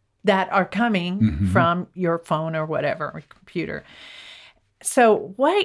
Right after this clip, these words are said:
Speaker 1: why, why do men, I know we're all susceptible,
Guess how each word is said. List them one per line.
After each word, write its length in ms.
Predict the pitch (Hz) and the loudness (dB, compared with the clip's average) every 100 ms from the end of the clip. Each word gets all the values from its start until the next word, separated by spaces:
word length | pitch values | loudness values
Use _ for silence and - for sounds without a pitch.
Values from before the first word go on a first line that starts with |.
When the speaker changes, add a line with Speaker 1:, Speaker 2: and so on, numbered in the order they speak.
| - | -4
Speaker 1:
why, 840 | 190 214 233 233 285 320 339 330 _ _ _ _ _ _ _ _ _ _ _ | -14 -10 -4 0 0 2 0 -2 _ _ _ _ _ _ _ _ _ _ _
why 240 | 247 285 | -8 -6
do 340 | 359 311 202 - | -4 -4 -4 -6
men, 680 | 202 190 196 269 165 131 151 _ | -2 0 0 -2 -6 -10 -18 _
I 100 | 196 | -4
know 260 | 233 254 285 | -2 0 0
we're 220 | 233 196 | 2 2
all 260 | - 208 233 | 2 2 2
susceptible, 960 | - 165 143 - - - - 135 - | 0 -10 -8 -8 -8 -12 -12 -12 -14